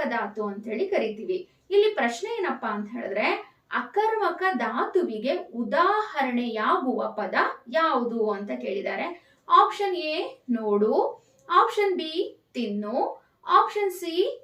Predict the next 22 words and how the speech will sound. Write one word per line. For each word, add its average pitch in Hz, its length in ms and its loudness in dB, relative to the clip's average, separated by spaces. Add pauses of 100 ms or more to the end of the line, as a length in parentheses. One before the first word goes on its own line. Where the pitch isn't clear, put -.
ಹೋಗು, 247 760 0 (200)
ಆಪ್ಷನ್ 359 500 2
ಡಿ 220 400 -2 (120)
ಬರೆ. 226 720 0
ಅಕರ್ಮಕ 349 720 4 (120)
ಧಾತು 214 560 -2
ಅಂದ್ರೆ 285 720 0
ಇಲ್ಲಿ 359 200 4
ಕರ್ಮಪದ 311 680 4 (120)
ಬೇಡ, 240 340 4 (280)
ಅಂತಹ 415 520 0
ಪದ 294 140 2 (160)
ಯಾವುದು 247 380 0
ಇಲ್ಲಿ? 240 600 0 (320)
ಆಪ್ಷನ್ 240 720 -2 (120)
ಸಿ 330 640 -2 (200)
ಹೋಗು. 247 800 6 (240)
ಹಾಗಾಗಿ 262 460 0
ಫಸ್ಟ್ 370 540 2
ಮೇನ್ 254 240 -2
ನಲ್ಲಿ 233 200 -2
ಇರ್ತಕ್ಕಂತಹ 214 800 -4